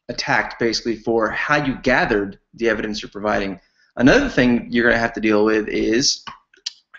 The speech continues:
how is that evidence intact? So if you remember in session two, we've only, this is the third one, so I'm pretty sure it was session two. We talked about logical evidence files.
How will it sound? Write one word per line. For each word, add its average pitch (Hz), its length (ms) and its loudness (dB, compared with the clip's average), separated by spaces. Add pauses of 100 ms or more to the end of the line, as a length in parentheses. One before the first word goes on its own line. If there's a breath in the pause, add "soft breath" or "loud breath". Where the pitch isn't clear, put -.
(120)
how 143 240 0
is 135 200 2
that 151 180 2
evidence 127 340 0
intact? 110 480 -8 (880 soft breath)
So 135 560 4
if 139 100 -2
you 165 120 2
remember 180 340 4
in 143 80 6
session 117 920 0 (300)
two, - 380 -4 (760)
we've 120 120 -8
only, 170 220 -2
this 170 120 -6
is 139 80 -10
the 120 80 -10
third 143 300 2
one, 107 260 2
so - 160 -4
I'm 120 160 0
pretty 208 200 -4
sure 175 200 2
it 120 80 2
was 104 140 -4
session 123 360 -2
two. 110 260 0
We 120 100 -6
talked 147 240 0
about 123 220 2
logical 131 600 0
evidence 110 440 -2
files. - 600 -6